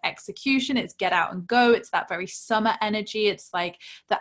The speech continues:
outwards of manifesting and co-creating, whereas the feminine energy is very much that inwards journey, that winter, that kind of deeper, the kind of polarity of going within and doing that inner work as such. So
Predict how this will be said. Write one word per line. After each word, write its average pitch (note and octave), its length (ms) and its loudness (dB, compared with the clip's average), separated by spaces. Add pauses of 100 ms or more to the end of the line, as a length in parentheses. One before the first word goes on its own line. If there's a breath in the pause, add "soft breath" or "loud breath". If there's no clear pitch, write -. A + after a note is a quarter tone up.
(100)
outwards F#3+ 640 2
of E3+ 200 -6
manifesting G3+ 800 0
and F3+ 160 -6
co-creating, F3 800 -6
whereas E3 280 -4
the F#3+ 100 -6
feminine C4 500 2
energy F3+ 420 -4
is F3+ 140 -8
very F3+ 160 -6
much F3 280 -6
that F3 260 0
inwards G#3+ 400 -2
journey, F3 380 -4
that E3+ 220 -8
winter, F#3 640 -2 (480 loud breath)
that F#3+ 200 2
kind A3+ 180 2
of F#3 220 -2
deeper, A3+ 480 2
the F#3+ 80 -2
kind G#3+ 200 0
of G#3 120 -4
polarity G3 640 6
of F3+ 120 -6
going G3 280 0
within F#3 300 -2
and E3+ 180 -4
doing F3+ 260 -4
that G3+ 200 -6
inner F3+ 180 -6
work G#3+ 340 4
as G3 140 -10
such. - 440 -8
So G3 400 2